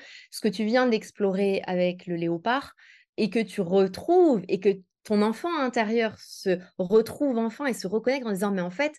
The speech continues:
moi, j'aime le léopard. On m'a dit que c'était vulgaire, mais moi, j'aime le léopard. Et je pense que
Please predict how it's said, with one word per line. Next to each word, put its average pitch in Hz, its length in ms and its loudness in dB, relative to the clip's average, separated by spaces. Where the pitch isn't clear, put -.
moi, 214 240 4
j'aime 254 380 2
le 202 100 2
léopard. 185 480 0
On 226 120 4
m'a 226 180 6
dit 262 240 0
que 294 60 -14
c'était 196 320 -6
vulgaire, 185 420 0
mais 180 100 6
moi, 180 220 4
j'aime 202 240 2
le 185 120 2
léopard. 202 520 -2
Et 202 140 0
je 180 120 -2
pense 262 460 -6
que 190 240 0